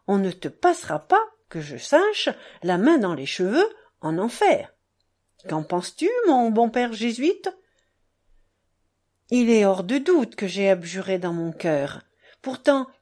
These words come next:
il n'y a là tout au plus qu'un péché fort véniel. Comment fort véniel ? Tu mens, maudit, murmura Grigori.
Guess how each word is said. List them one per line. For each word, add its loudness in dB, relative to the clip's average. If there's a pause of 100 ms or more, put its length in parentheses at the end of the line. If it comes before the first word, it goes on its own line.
(180)
il 8
n'y 6
a 4
là 2
tout -8
au -6
plus 2 (340)
qu'un 4
péché -2
fort -2
véniel. 4 (1120)
Comment 4
fort 2
véniel ? 2 (1080)
Tu -2
mens, 6
maudit, 0 (460)
murmura -4
Grigori. -10